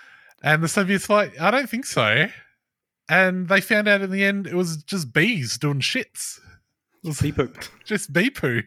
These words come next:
Speaker 2: <laughs> So the, the U S,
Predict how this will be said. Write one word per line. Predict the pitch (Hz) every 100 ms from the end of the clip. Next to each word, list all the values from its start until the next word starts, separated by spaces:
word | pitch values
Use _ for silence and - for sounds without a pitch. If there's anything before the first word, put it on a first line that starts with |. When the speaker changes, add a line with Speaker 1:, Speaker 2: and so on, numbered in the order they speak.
| _ _ _ _ _ _ _ _ -
Speaker 2:
<laughs> | - - - - 208 - _ _ _ _ _ _ _ - - - - - - -
So | 190 180
the, | 165 165 170 226 _ _ _ _ _ _ _ _ _
the | 185 180 165
U | 160 185 175
S, | 131 160 - - -